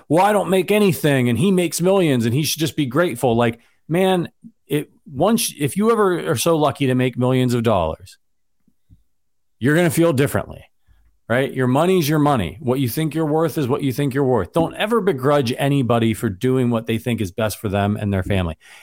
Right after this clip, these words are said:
And I don't, I, I'm frustrated, but I don't, I don't, I'm not mad at the Chiefs either. Like, Brett Veach has,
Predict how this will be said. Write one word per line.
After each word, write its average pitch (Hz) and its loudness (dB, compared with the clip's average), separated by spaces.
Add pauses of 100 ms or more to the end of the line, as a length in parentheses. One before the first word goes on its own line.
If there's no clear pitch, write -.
And 170 2
I 196 2
don't, 185 0 (840)
I, 143 0 (160)
I'm 135 2
frustrated, 196 2
but 156 2
I - 4
don't, 185 0
I 160 0
don't, 185 0
I'm 170 -2
not 185 0
mad 196 2
at 202 -2
the 143 -6
Chiefs - 0
either. 208 -2 (480)
Like, 156 2 (600)
Brett 160 2
Veach 196 0
has, 151 0